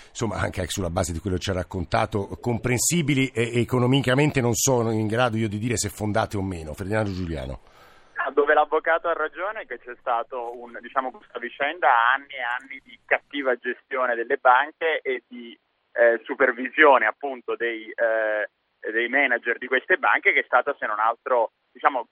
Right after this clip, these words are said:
Speaker 2: su cui si pongono delle domande. Banca d'Italia dice di aver fatto tutto il possibile e che ci sono delle questioni giudiziarie aperte che dimostreranno quello che, che, che, che è stato fatto, ma è evidente che, eh, al momento ci sono giustamente tanti investitori che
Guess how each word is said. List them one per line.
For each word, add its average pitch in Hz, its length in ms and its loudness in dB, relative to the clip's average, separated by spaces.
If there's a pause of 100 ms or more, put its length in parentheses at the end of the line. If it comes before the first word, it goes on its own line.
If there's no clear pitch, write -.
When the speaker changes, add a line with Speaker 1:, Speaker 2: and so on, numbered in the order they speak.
(320)
Speaker 2:
su - 120 -20
cui 160 160 -2
si 180 100 0
pongono 143 320 4
delle 123 160 2
domande. 123 400 2
Banca 120 260 -4
d'Italia 143 360 4
dice 143 220 -8
di 131 40 -2
aver 123 160 -4
fatto - 260 -2
tutto 135 220 -10
il 135 80 -6
possibile 139 600 -4
e 117 140 -6
che 120 200 -14
ci - 540 -16
sono 131 160 0
delle 123 180 2
questioni 127 520 -2 (300)
giudiziarie 127 640 6
aperte 139 500 8
che 123 180 -4
dimostreranno 123 760 0
quello 120 180 -4
che, 120 220 -8 (160)
che, 117 260 -2
che, 113 220 -2 (100)
che 120 100 -8
è - 40 -14
stato 117 260 -2
fatto, - 460 0 (400)
ma 120 80 4
è 123 60 2
evidente 139 560 2
che, 123 240 -4 (200)
eh, 117 280 -4
al 123 180 2
momento 143 480 -2
ci - 160 -10
sono 131 240 -4
giustamente 139 640 0
tanti 123 260 0
investitori 135 600 -2
che 151 120 -4